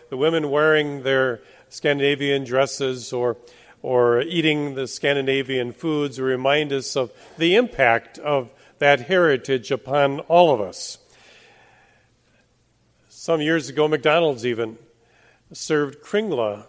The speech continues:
on their menu, and that shows the impact of the, the heritage that we, uh, celebrate this weekend. It all draws attention to, um, our community and to that heritage, and it's a joy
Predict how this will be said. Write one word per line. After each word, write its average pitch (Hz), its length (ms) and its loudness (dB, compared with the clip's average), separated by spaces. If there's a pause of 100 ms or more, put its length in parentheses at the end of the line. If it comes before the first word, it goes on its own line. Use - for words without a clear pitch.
on 143 180 0
their 151 120 4
menu, 147 540 0 (100)
and 131 100 -14
that 131 200 2
shows 143 580 2
the 127 240 -2 (220)
impact 135 680 2
of 131 260 -2
the, 131 220 -2 (300)
the 127 140 -2
heritage 139 640 0
that 131 280 -2
we, 127 300 0
uh, 117 80 2
celebrate 123 600 0
this 127 240 -8
weekend. 143 460 -2 (1600)
It 147 100 4
all 170 200 12
draws 156 500 6
attention 135 720 -2
to, 147 480 -2 (460)
um, 113 640 0 (400)
our 143 180 4
community 156 680 0
and 117 180 0
to 185 220 -2
that 131 240 8
heritage, 156 600 4
and 131 120 0
it's 127 160 -2
a 135 60 0
joy 156 460 4